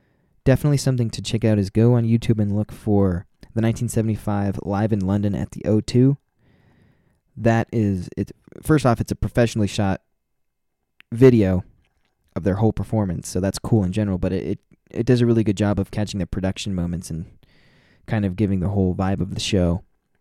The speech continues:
Really big show. Definitely go look. One of my favorite videos. I watch it, like, all the time. <laughs>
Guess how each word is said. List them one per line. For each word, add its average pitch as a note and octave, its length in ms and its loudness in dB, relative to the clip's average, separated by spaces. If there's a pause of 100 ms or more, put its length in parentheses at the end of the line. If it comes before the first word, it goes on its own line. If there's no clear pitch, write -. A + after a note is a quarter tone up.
(580)
Really A#2 300 6
big F#2 240 -2
show. F2+ 460 -2
Definitely B2 320 0
go A2+ 100 4
look. G#2 140 2
One C3+ 160 2
of C3+ 40 0
my A2+ 100 2
favorite G#2 260 0
videos. F#2 240 0
I F2+ 40 -2
watch G2 240 -2
it, - 80 -6
like, F2 140 -8
all F2+ 140 -6
the F#2 80 -8
time. - 420 -10
<laughs> - 500 -2